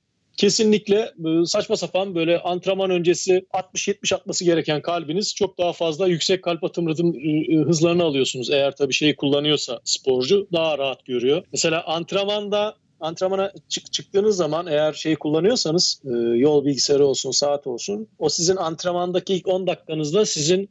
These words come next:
o günkü, e, sürüş öncenizdeki şeyinizi veriyor. Performansınızı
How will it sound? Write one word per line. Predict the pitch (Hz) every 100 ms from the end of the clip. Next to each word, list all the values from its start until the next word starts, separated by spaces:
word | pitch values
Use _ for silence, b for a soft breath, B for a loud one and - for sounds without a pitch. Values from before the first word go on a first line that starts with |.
| -
o | 196
günkü, | 170 196 180 151 202 247 277 -
e, | 151 151 147 143 143
sürüş | 135 180 208 196
öncenizdeki | 170 160 160 151 147 156 262
şeyinizi | - 180 185 208
veriyor. | 208 208 196 131 -
Performansınızı | 165 170 - 180 185 196 185 196 196 175 226 254